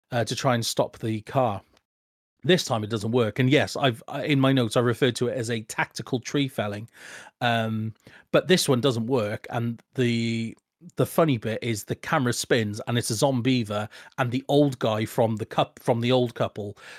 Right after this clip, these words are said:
um, who's obviously a human Zombieva. They are the ones <laughs> who have, like, cut this tree or chewed this tree down. Um, and it's the fact that there's a moment where they kinda look at each other and look at the mess they've made and then look back at each other. And it's like,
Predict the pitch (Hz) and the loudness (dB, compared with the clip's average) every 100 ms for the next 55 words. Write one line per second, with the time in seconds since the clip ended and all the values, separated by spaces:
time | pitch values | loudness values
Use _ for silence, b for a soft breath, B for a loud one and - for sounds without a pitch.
0 | B - 117 113 113 123 107 135 113 101 | B 0 2 2 0 -2 0 -2 -2 -4
1 | 107 110 104 - 113 107 107 110 120 113 | -6 -4 -4 -2 -2 0 0 0 0 -2
2 | 101 104 - b b _ 147 143 131 127 | -2 -8 -10 b b _ 4 6 6 6
3 | 143 131 - - - 139 123 117 110 - | 4 4 0 0 4 4 4 0 -4 -6
4 | - - - 110 - 139 127 117 113 107 | -6 -4 -6 -8 0 2 2 2 -2 -4
5 | 123 110 - - - 135 113 123 - - | -12 -16 -14 -6 0 2 2 -4 -6 -2
6 | 123 110 95 78 120 B B B B - | -2 -2 -8 -14 -16 B B B B -2
7 | 127 123 123 120 120 - - 147 139 - | 2 4 4 0 -4 -8 -2 0 0 0
8 | - 156 - 143 147 131 139 151 120 120 | 0 -2 -2 2 4 4 4 4 4 0
9 | 127 127 127 131 131 151 139 131 - 135 | -2 -2 0 2 4 2 0 -2 2 2
10 | 104 104 104 117 123 123 127 117 131 120 | 2 -4 -4 0 2 2 -2 -2 -2 -2
11 | - 113 101 107 101 98 - B B B | -4 -6 -6 -8 -8 -10 -14 B B B
12 | 127 117 127 - 170 - 123 117 123 110 | 0 4 2 2 0 0 -2 0 2 0
13 | - 123 120 - 135 117 110 | 2 0 0 0 2 2 -2